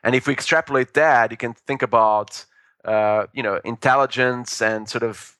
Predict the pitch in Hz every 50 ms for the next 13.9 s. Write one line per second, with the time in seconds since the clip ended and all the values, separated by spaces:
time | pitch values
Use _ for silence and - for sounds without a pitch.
0 | _ 64 - - - - 117 110 104 98 117 113 - 135 131 131 123 - 127 117
1 | - - 120 120 110 - - - - - - - 165 156 - - 156 147 147 151
2 | 147 127 123 107 - 123 135 - - 135 127 - - 123 117 123 123 127 120 120
3 | 120 120 120 113 - - 110 104 101 127 127 127 127 123 - - 123 123 123 120
4 | 120 120 - - 127 120 120 117 113 - - - - - _ - - 101 101 101
5 | 101 101 101 98 101 98 98 98 104 107 104 101 101 104 101 110 113 104 110 107
6 | 107 104 101 - _ _ _ _ - 117 - - 131 131 131 131 123 117 104 110
7 | 120 123 127 131 127 - - 123 120 117 117 117 117 117 120 123 123 120 120 117
8 | 104 113 110 107 113 127 139 143 131 120 113 110 104 98 _ _ _ _ _ _
9 | 113 123 113 - 131 127 123 120 - 107 110 117 113 110 113 113 - _ - 117
10 | 113 - - 120 113 117 113 - - 160 185 185 151 123 110 104 110 98 98 95
11 | 92 101 104 101 - - - - - - - - - - - - 135 123 123 -
12 | 131 120 101 117 127 127 127 127 120 117 104 - - 135 127 120 120 113 107 110
13 | 110 107 110 107 104 - 107 120 151 185 214 - - 92 85 - -